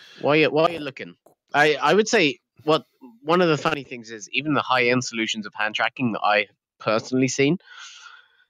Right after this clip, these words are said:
you can definitely tell that it is a case of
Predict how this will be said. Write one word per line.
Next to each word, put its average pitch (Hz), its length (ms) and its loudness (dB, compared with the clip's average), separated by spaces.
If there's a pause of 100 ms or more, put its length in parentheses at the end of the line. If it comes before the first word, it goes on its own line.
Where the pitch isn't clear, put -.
(140)
you 143 120 -4
can 170 140 0
definitely 175 360 2
tell 143 480 -8 (380)
that 131 180 4
it 123 140 4
is 123 120 0
a 123 60 -2
case 127 380 0
of 117 220 2